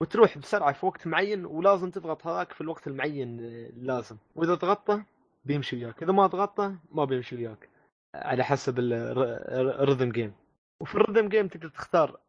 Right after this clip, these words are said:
كذا غ-، أغنية، وفي أغاني كلاسيك، أغاني يعني معروفة، مش يعني أغاني، آه، ما أدري إذا صلحت اللعبة، بس ما أظن صلحت اللعبة، لكن دورت عنها في اليوتيوب بالأغاني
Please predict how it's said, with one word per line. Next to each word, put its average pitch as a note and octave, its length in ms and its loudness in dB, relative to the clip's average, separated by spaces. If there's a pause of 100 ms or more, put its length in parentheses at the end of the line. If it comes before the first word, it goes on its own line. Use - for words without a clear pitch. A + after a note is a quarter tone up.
(120)
كذا D#3 220 4
غ-، B2 480 -4
أغنية، C3 300 0
وفي C#3 240 2
أغاني C#3 300 2
كلاسيك، - 440 -4 (480)
أغاني C3 220 2
يعني A#2+ 160 -6
معروفة، A#2 360 0
مش B2 240 -12
يعني B2+ 120 -2
أغاني، B2 400 0 (460)
آه، G1+ 540 -10 (540)
ما G3+ 100 6
أدري E3+ 220 2
إذا B2+ 280 0 (180)
صلحت D#3 560 -4
اللعبة، B2+ 280 0
بس C3+ 180 -6
ما F3 100 6
أظن D3+ 260 0
صلحت B2+ 440 -8
اللعبة، A#2 380 -2 (500)
لكن C#3+ 200 4
دورت E3+ 320 4
عنها D#3+ 180 -2
في C3+ 60 -10
اليوتيوب C#3+ 380 -4
بالأغاني D3 580 0